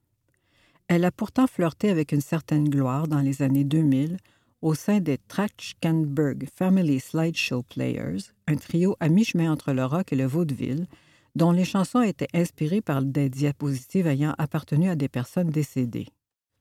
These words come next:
Son mari Jason chantait en s'accompagnant au piano ou à la guitare. Sa fille Rachel jouait de la batterie et elle chantait en faisant tourner le carrousel d'un projecteur de diapositives.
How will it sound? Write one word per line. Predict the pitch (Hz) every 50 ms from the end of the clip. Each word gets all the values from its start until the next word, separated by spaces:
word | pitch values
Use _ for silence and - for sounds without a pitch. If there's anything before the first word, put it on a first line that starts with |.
| _ _ _
Son | - - 143 147
mari | 147 143 143 135 156 160 151
Jason | 135 143 143 143 131 139 170 190 202 220 220 196 -
chantait | - - - 202 190 - - 165 160 190 - -
en | - 147 143
s'accompagnant | - - 147 147 - 139 147 - 147 151 151 143 156 -
au | - 160 139
piano | - - 131 123 123 131 151 175 - -
ou | 170 147
à | 139
la | 135 131 131
guitare. | 135 135 123 - - 127 127 135 156 180 190 - _ _ _ _ _ _ _ _ _
Sa | - - 180
fille | - - 208 208 190
Rachel | 160 156 160 156 151 - - 165 165 180 196 - _ _ _ _ _ -
jouait | 156 160 170 196 202
de | 175 170
la | 143 135
batterie | 131 131 123 123 - - - 165 175 - -
et | - 147
elle | 135 131 135
chantait | - - - 165 160 - - 185 190
en | 170
faisant | 147 - 143 131 143 143
tourner | - - 165 160 156 156 175 185
le | 165 135
carrousel | - - 151 143 135 147 139 135 156 175 180 156
d'un | 143 127
projecteur | - - 147 147 139 139 - - 151 156 156
de | 143 147
diapositives. | 127 - 135 131 - - 139 135 123 127 117 - - 113 110 107 120 139 -